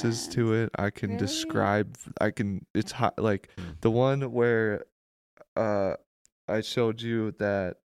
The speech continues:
Speaker 1: I had a voice in my head that was like, "Check on Victor, check on Victor, check on Victor," repeating.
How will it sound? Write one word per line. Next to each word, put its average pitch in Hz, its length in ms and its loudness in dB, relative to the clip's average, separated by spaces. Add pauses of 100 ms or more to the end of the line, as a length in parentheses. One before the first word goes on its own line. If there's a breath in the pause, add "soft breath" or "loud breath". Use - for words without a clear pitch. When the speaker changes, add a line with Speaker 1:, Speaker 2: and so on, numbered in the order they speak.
Speaker 1:
I 107 80 -4
had 107 180 -2
a 101 40 -4
voice 107 380 0
in 104 60 0
my 98 160 4
head 101 300 2
that 95 160 2
was 104 140 0
like, 95 200 2
"Check - 280 0
on 98 120 4
Victor, 98 320 2
check - 280 0
on 98 120 2
Victor, 101 300 0
check 104 260 -2
on 98 140 0
Victor," 104 400 0
repeating. 107 640 0